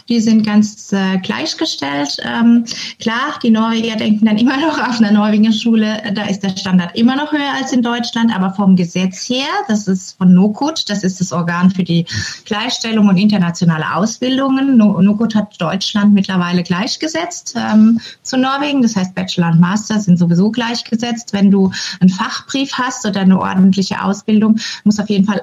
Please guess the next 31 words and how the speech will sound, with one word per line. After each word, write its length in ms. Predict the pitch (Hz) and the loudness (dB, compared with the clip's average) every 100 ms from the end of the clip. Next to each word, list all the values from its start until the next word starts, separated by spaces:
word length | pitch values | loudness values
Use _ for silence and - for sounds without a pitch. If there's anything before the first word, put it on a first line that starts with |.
| - | -4
alle 220 | 202 226 | 0 0
deine 260 | 214 208 | 2 2
Dokumente 500 | 196 196 202 202 208 | 2 2 4 4 4
in 60 | 185 | 4
die 60 | 180 | 4
Landessprache 840 | 180 202 208 - - 254 269 262 | 4 2 2 -4 -8 -6 -6 -2
übersetzen 680 | 247 254 240 254 254 - 247 | -2 -2 -4 -6 -6 -2 2
und 180 | 226 214 | 6 8
musst 320 | 214 - - | 6 2 -2
am 120 | 175 | -2
besten 480 | 170 175 - - 208 | 0 -2 -2 0 2
deine 280 | 196 196 196 | 2 2 6
Norwegisch-Kenntnisse 1200 | 185 185 180 185 - - - 202 196 202 190 190 | 6 4 2 -2 -4 -8 -6 0 0 2 0 0
auch 140 | 180 | -2
dokumentieren 600 | 175 185 175 170 - 226 | -2 2 4 4 4 2
in 200 | 202 190 - - _ | 4 4 2 -12 _
Englisch 460 | 185 214 220 214 214 | -2 4 4 4 4
und 180 | 190 185 | 4 6
in 160 | 165 | 6
Norwegisch. 720 | 170 214 254 269 269 302 - - - - - _ | 4 2 -2 -2 -4 -4 -8 -12 -14 -14 -16 _
Und 200 | - 185 | 0 2
dann 320 | 185 185 262 240 | 2 -2 -2 -2
hast 160 | 233 | -2
du 80 | 226 | -4
tatsächlich 720 | 208 190 185 185 185 156 165 | -2 -2 -2 -4 -2 -4 -6
Chancen, 520 | - - 185 226 240 214 | -8 -4 -2 0 2 2
wenn 80 | |
du 80 | 196 | 2
sie, 180 | 185 175 | 0 -4
diesen 400 | - 185 175 180 | -2 -2 2 2
ganzen 540 | 175 185 202 220 220 | 2 2 4 4 4